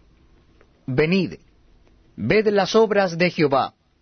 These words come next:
que ha puesto asolamiento en la tierra, que hace cesar las guerras hasta los fines de la tierra,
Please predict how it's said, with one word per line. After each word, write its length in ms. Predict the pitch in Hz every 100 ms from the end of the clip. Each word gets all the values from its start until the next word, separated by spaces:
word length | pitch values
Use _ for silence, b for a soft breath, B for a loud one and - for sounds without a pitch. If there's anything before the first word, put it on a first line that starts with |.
| _ -
que 160 | 185 180
ha 80 |
puesto 480 | 170 196 190 - 170
asolamiento 880 | 165 - 160 139 160 202 170 143 139
en 80 | 139
la 80 |
tierra, 460 | 127 139 123 92 - _ _ _ _ _ _ _ _ _ _ _ _ _ -
que 180 | 135
hace 200 | 214 226
cesar 340 | 214 202 208 202
las 200 | 185 165
guerras 540 | 160 214 196 185 - _ _
hasta 340 | 185 196 - 190
los 180 | 175 135
fines 260 | 208 208
de 60 | 180
la 140 | 165
tierra, 460 | 160 147 113 80